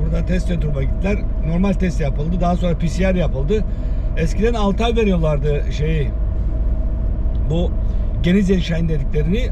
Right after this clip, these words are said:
altı ay veriyorlardı. Şu an üç aya düşürmüşler. E, üç aya düşürdükten sonra ben niye gideyim ki oraya yani? P-, P C R niye yaptırayım ki? Yani üç ay ben tekrar tekrar, ha, bir de test için, e, üç lira para alıyorlar.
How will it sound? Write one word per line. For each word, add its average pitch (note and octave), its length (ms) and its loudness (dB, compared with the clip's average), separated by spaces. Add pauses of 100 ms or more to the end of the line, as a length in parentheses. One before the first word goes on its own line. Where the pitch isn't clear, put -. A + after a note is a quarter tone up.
altı E3+ 240 0
ay G#3 100 2
veriyorlardı. F3 360 2
Şu G#3+ 160 0
an A3+ 100 -2
üç G#3 200 0
aya A3+ 200 2
düşürmüşler. D3+ 540 -2 (680)
E, E3 40 2
üç G3 200 2
aya A#3 200 0
düşürdükten G3+ 560 -2
sonra F3+ 140 -2
ben A3 200 0
niye B3+ 120 0
gideyim - 420 -2
ki A3 120 2
oraya G3 140 2
yani? E3 260 0
P-, G3 200 2 (180)
P G3 100 0
C G3+ 220 0
R G3+ 60 0
niye A3+ 240 2
yaptırayım A#3 440 2
ki? - 220 -6 (920)
Yani - 140 -2 (540)
üç A#3 120 0
ay A3 180 2
ben A3 180 2 (340)
tekrar G#3+ 300 0
tekrar, G#3 280 0
ha, F#3 480 0 (320)
bir - 80 0
de - 120 0
test A#3+ 280 0
için, C#3 320 0 (840)
e, F3+ 220 2 (400)
üç G3+ 160 -4
lira B3 200 0
para A3 200 0
alıyorlar. D#3+ 380 0